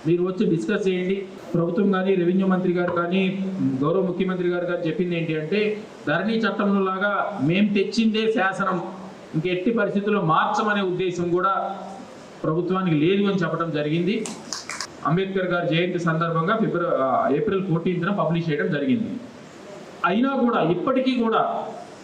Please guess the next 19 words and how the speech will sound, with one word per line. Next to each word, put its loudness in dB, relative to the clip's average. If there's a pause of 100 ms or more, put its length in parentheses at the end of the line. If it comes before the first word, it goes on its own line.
(140)
మా 4
అందరికీ 4
తెలియంది 4
కూడా 2
ఇంకేదన్నా 2
తప్పు 2
జరిగి 2
ఉంటే 2 (440)
దాన్ని 4
కూడా 2
కరెక్ట్ 0
చేయడానికి 2
ప్రభుత్వం 2
సిద్ధంగా 2
ఉందని 0
కూడా 0
మీ 0
అందరికీ 0
చెప్పమని 0